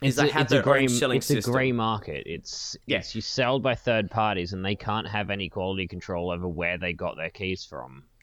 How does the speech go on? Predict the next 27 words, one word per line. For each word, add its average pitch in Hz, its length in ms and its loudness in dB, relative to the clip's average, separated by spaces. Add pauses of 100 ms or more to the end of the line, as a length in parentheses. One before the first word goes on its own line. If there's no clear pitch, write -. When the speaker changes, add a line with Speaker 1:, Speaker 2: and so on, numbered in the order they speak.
(680)
Speaker 1:
Not 151 360 0
just 196 300 -2
that, 160 220 0
but - 200 -4
they 135 300 0 (100)
buy 117 320 4
the - 140 -8
keys 92 500 -10
from 98 240 -6
third 92 260 -4
parties 92 360 -6
and 98 80 -4
then 101 100 -4
sell 107 340 -2
it - 120 -8
themselves. - 760 -6 (1000)
Speaker 2:
Hmm. 101 180 -4 (100)
Speaker 1:
So 143 280 2
G 151 280 0
two 160 180 0
A 147 140 4
are 113 100 2
buying 131 460 0
these 127 200 -6
keys, 101 560 -2
knowing 123 640 -2
that 117 360 -2